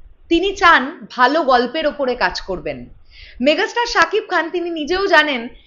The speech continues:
যে তুফানের ফ্র্যাঞ্চাইজটার জন্য দর্শক কতটা ওয়েট করছে। হ্যাঁ, এবার গল্প ভালো হতে হবে, না হলে মেগাস্টার শাকিব খান সাইনিং করবেন না, কারণ ভালো গল্প না হলে মেগাস্টার শাকিব খান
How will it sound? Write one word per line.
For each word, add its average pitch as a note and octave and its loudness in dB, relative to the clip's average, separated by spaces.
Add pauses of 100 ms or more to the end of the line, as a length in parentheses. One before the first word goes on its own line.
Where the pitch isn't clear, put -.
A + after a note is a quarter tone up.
(140)
যে D4 -2
তুফানের F#4+ -2
ফ্র্যাঞ্চাইজটার F#4+ 0
জন্য D#4 -2
দর্শক D4+ -2
কতটা D#4 2
ওয়েট A3+ -2
করছে। - -10
হ্যাঁ, A3 2 (440)
এবার C#4 6
গল্প B3 4
ভালো G#3+ 2
হতে G3 -2
হবে, E3 -2 (100)
না B3 4
হলে D#4 4
মেগাস্টার E4 2
শাকিব D#4 -2
খান D#4+ -2
সাইনিং B3+ 0
করবেন G3 -2
না, D3+ -12 (240)
কারণ C#4+ 2
ভালো B3+ 4
গল্প D4 4 (300)
না C4 10
হলে E4 6
মেগাস্টার C4+ 0
শাকিব C4+ -4
খান E4 -4